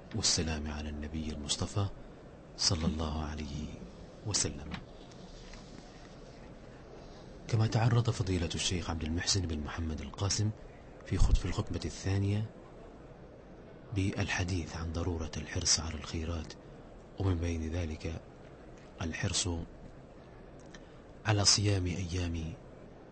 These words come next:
شهر شعب-، شعبان تمهيدا لاستقبال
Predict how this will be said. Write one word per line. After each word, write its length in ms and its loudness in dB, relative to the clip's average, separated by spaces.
شهر 560 4
شعب-، 640 2
شعبان 640 0
تمهيدا 520 2
لاستقبال 880 0